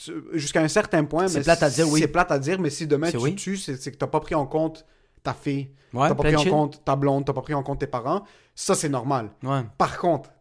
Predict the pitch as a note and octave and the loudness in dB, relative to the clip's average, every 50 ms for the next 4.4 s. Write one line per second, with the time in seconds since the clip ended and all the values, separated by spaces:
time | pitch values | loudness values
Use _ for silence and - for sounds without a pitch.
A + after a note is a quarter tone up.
0 | _ _ _ _ _ _ _ - B2 D3 D#3+ E3+ E3 - - F3 E3+ E3 - D3+ | _ _ _ _ _ _ _ -8 -2 2 2 2 2 2 2 2 2 2 0 -4
1 | C3+ - E3 D#3 F3+ C#3+ A#2+ C3+ C3 C3+ D#3+ D3+ C3+ C#3+ - D3+ D3+ D#3+ E3+ D#3+ | -6 -6 -4 -2 -2 -2 -2 -2 -2 2 2 2 2 0 0 -2 0 2 2 0
2 | C#3+ C#3 C#3 - C3+ C3 - - - C3+ C3 - - - - - E3 C#3+ C#3+ B2 | 0 -2 -4 -6 -10 -10 -10 -10 -10 -10 -10 -10 -12 -6 -4 -2 -2 -2 -2 -2
3 | A#2+ A#2+ A#2+ A#2+ C#3 E3+ G#3 G#3 G#3+ G#3 G3+ - _ - D#3+ C#3+ C#3 - - - | -4 -6 -4 -4 -2 -2 -2 -4 -6 -10 -12 -14 _ -4 -4 -4 -4 -4 -6 -4
4 | B2+ A#2+ C3 C3+ D#3+ G3+ A3 | -4 -4 -4 -4 -4 -6 -8